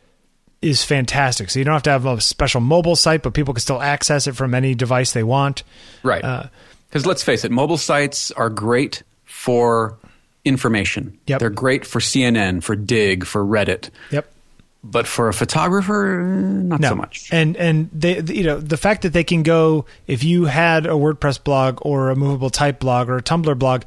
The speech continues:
Speaker 1: they'll go pull all that content from there and, and republish it inside of Squarespace automatically.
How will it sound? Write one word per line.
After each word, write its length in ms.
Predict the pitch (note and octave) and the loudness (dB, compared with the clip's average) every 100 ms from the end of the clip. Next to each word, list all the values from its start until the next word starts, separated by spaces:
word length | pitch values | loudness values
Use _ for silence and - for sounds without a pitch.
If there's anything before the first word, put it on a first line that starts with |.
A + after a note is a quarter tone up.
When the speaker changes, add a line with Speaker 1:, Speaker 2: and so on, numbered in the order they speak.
| - - - - | -12 -20 -20 -4
Speaker 1:
they'll 180 | E3 G#3+ | 2 4
go 220 | G#3+ G3 | 4 2
pull 360 | D3 - G#3 F3+ | 0 0 2 4
all 180 | C#3+ | 4
that 180 | C#3+ C#3 | 4 0
content 460 | - E3 F3+ B2+ G#2+ | 0 0 0 0 0
from 180 | B2 A#2 | 0 0
there 240 | A#2 A#2+ | 0 0
and, 340 | - C3 A#2+ | -2 -2 -2
and 260 | B2 C3 A#2+ - - - A3 - | -2 -4 -4 -8 -16 -16 -16 -8
republish 560 | D#3 E3 - D#3 C#3+ D3 | -2 0 2 0 2 0
it 80 | D3+ | 0
inside 320 | D3 - C3+ | 0 2 2
of 80 | A#2 | 0
Squarespace 720 | - D3 C#3+ - A2 G#2 - | 0 0 0 -2 -2 -2 -4
automatically. 720 | C#3+ C3 A#2+ B2+ A#2+ F#2+ A2 | -2 0 0 0 -2 -8 -12